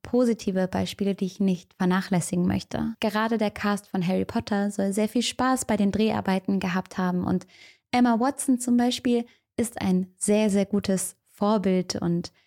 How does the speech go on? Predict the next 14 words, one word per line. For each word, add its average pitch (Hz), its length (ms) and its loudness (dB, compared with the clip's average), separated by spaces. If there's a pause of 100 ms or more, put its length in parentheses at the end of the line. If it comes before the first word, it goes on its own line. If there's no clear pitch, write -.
(400)
macht 285 260 2
Hoffnung. 190 600 2
Sie 226 280 2
hat 233 300 -2
auch 180 260 -4
nach 208 380 2
Harry 262 180 4
Potter 220 440 0
noch 185 180 0
eine 170 320 0
wunderbare 214 560 2
Karriere. 185 680 0
Es - 140 -4
scheint 175 280 0